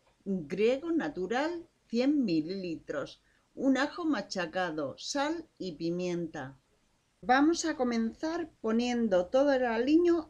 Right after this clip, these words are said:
en una fuente, que quepa la pierna. Perdonad que se ha parado la máquina y no estaba grabando.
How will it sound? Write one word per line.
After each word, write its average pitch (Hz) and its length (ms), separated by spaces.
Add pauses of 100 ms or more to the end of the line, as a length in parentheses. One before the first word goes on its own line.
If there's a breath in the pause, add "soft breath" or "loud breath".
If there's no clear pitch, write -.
en 196 240
una 302 220
fuente, 202 720 (100)
que 214 180
quepa 277 380
la 277 240
pierna. 165 560 (480)
Perdonad 226 600 (100)
que 220 140
se 226 180
ha 233 100
parado 262 460
la 247 140
máquina 180 720 (120)
y 196 140
no 220 100
estaba 247 440
grabando. 185 760